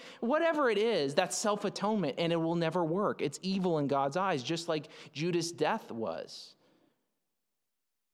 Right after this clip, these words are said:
But Jesus' atonement, that's the only one that is sufficient to cleanse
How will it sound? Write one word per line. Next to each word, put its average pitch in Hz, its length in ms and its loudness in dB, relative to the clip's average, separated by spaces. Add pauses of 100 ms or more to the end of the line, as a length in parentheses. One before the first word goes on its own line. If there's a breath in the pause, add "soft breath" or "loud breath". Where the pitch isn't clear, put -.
(680)
But 123 120 -4
Jesus' 160 480 -4
atonement, 107 580 -8 (1700)
that's - 260 -8
the 139 160 -4
only 135 280 0
one 113 220 0
that 104 200 -6
is 113 180 -2
sufficient - 640 -8
to - 140 -10
cleanse 107 840 -4